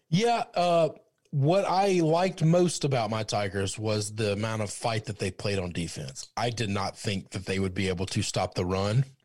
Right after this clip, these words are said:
Arkansas had one big run on the outside edge. Now, they definitely found themselves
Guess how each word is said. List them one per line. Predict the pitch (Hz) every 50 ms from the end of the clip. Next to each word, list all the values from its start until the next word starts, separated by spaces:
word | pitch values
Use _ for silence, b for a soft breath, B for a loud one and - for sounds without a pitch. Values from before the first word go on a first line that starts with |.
| _ - - - - _ -
Arkansas | 98 110 - - 320 311 - - - 208 - 147 135 131
had | - 160 123 107 104 95 92
one | 95 98 98 101 101 104 117 135 156 180 196 214 202
big | 139 117 113 113 117 151 165 170 156 147
run | 131 120 123 139 135 123 107 98 92 90 95 104 - _ _ _ _ _ -
on | 95 95 104 120 135
the | 127 110
outside | 95 90 95 - - - 147 135 147 160
edge. | 180 240 262 - 80 82 87 - - B B B B B B _ -
Now, | 120 123 135 139 139
they | 131 147 151 160 170 180 180 160 151 - _ _ -
definitely | 143 151 156 160 170 165 - 180 165 160 175 170
found | 156 - - 156 147 147 143 139 131
themselves | 120 123 120 - - 120 110 107 104 104 101 98 -